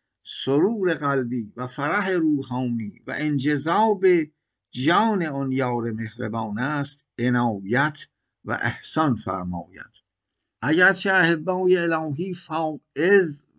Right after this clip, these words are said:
و مشرف به موهبتی هستند که فرح و سرورشان را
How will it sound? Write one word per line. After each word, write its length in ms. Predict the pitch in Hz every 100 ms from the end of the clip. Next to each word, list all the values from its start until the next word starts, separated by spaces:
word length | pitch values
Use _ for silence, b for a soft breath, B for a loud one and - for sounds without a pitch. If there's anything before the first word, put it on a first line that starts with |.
| 110 123
و 120 | 156
مشرف 800 | 147 143 - 147 143 151 170 -
به 120 | 156
موهبتی 800 | 147 151 139 147 170 220 208 175
هستند 720 | 143 143 - 147 139 127 113 - _ _ _ _ _ _ _ _
که 160 | -
فرح 540 | 131 - 151 160 190 147
و 100 | 151
سرورشان 920 | 147 - 151 180 214 185 151 156 151 143
را 300 | 147 135